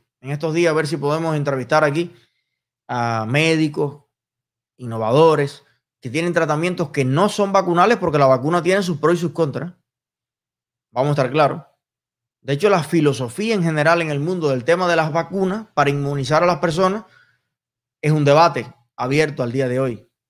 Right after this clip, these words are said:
Y hay mucha gente en los países desarrollados que está en contra del concepto general de las vacunas.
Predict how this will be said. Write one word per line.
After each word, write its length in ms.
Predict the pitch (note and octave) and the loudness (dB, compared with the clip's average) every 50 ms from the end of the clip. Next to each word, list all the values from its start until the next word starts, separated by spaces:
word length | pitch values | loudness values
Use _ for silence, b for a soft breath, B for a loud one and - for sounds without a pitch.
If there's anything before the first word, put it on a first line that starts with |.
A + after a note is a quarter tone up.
| _ _ _ _ _ _ _ _ _ | _ _ _ _ _ _ _ _ _
Y 100 | - C#3 | 0 2
hay 120 | D3 D3+ | 2 4
mucha 840 | D3+ D3 C#3+ D3 E3+ G3+ A#3 B3+ C4 C4+ C4+ B3+ B3+ A#3 - F3+ D3 | 4 6 6 6 6 6 6 6 4 4 4 2 2 2 2 2 2
gente 320 | D3+ E3+ G3+ G#3+ G3+ E3+ | 2 2 0 0 0 -2
en 40 | F3 | -2
los 120 | D#3+ D3 D3+ | -2 0 0
países 320 | D3+ D3+ F3+ F#3 F3+ G3 | 2 2 2 2 0 0
desarrollados 580 | F#3 D#3+ E3+ E3 D#3+ D#3+ E3 F#3+ G#3 A3+ A3 - | 0 0 0 0 2 2 2 4 4 4 2 0
que 60 | E3 | 0
está 120 | D3 D#3+ | -2 -2
en 120 | F3 F3+ E3+ | -2 -2 -2
contra 300 | - G3+ G#3+ A3 A#3+ A3+ | -2 -2 0 0 2 0
del 120 | G#3+ F#3+ | 0 0
concepto 580 | - E3+ D3+ C#3 C3 - G#3 A3+ A3+ - F3 E3 | -2 -4 -4 -2 0 2 0 0 2 0 0 0
general 360 | D#3 D#3 D#3+ D3+ D#3+ F#3 F#3+ | 2 2 2 4 4 4 4
de 80 | F3+ E3+ | 4 2
las 100 | D#3+ C#3+ | 2 2
vacunas. 400 | C#3 C#3 C3 D3+ D#3 A#2+ - | 2 0 -2 -4 -6 -8 -8